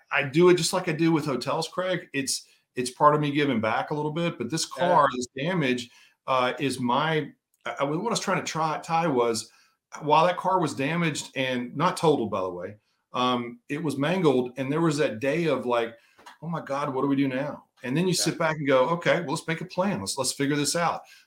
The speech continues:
Speaker 1: That it's, it's exactly what we were doing in April of two thousand twenty. We had this shutdown,
Speaker 2: Yeah.
Speaker 1: and we just said, "Okay,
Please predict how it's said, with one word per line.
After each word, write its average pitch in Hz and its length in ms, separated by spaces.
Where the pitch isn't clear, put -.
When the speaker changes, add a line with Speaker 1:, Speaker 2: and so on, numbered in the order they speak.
Speaker 1:
That 151 220
it's, 180 300
it's 180 140
exactly 170 720
what 131 420
we 139 160
were 202 140
doing 202 400
in 123 240
April 135 320
of 95 80
two 120 120
thousand 113 380
twenty. 104 400
We 123 100
had 147 140
this 139 100
shutdown, 123 720
Speaker 2:
Yeah. 127 60
Speaker 1:
and 131 100
we 127 60
just 139 180
said, 147 260
"Okay, 156 360